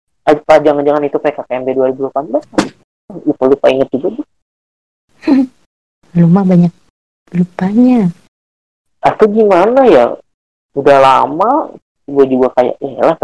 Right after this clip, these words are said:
Speaker 1: K K M B ini dong." I mean kayak nggak terlalu berkes-, ada kesan di pas lagi yang puntennya, cuman yang lainnya kayak biasa aja, standar, ya udah. Di, eh, kayak lu pada mos,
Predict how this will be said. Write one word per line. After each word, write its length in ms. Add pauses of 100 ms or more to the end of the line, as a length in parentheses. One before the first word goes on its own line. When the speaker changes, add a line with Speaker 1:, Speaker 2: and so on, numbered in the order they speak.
Speaker 1:
K 80
K 80 (160)
M 80
B 80
ini 240
dong." 240 (240)
I 80
mean 160
kayak 240 (320)
nggak 120
terlalu 360
berkes-, 480 (400)
ada 320
kesan 560
di 400
pas 160
lagi 240
yang 160
puntennya, 560
cuman 160
yang 160
lainnya 240
kayak 160
biasa 320
aja, 200
standar, 480
ya 120
udah. 280 (600)
Di, 160
eh, 420 (100)
kayak 240
lu 100
pada 320
mos, 300